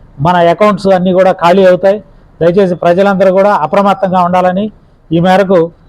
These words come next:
విలేకరులందరూ కూడా తగిన ప్రచారం కల్పించాలని చెప్పి కోరుకుంటా ముగిస్తాం. Thank you. రికవరీ వచ్చేసి ఈరోజు నలభై వేల రూపాయలు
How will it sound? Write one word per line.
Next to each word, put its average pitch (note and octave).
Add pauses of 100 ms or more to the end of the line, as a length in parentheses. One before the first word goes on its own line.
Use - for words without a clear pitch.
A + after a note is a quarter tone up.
(140)
విలేకరులందరూ F#3
కూడా F#3
తగిన F3 (420)
ప్రచారం G3+
కల్పించాలని F3+
చెప్పి E3+ (320)
కోరుకుంటా E3+ (120)
ముగిస్తాం. C3+
Thank F3+
you. C#3+ (2500)
రికవరీ A#3
వచ్చేసి G#3+ (140)
ఈరోజు F#3+ (180)
నలభై F#3
వేల G#3
రూపాయలు G3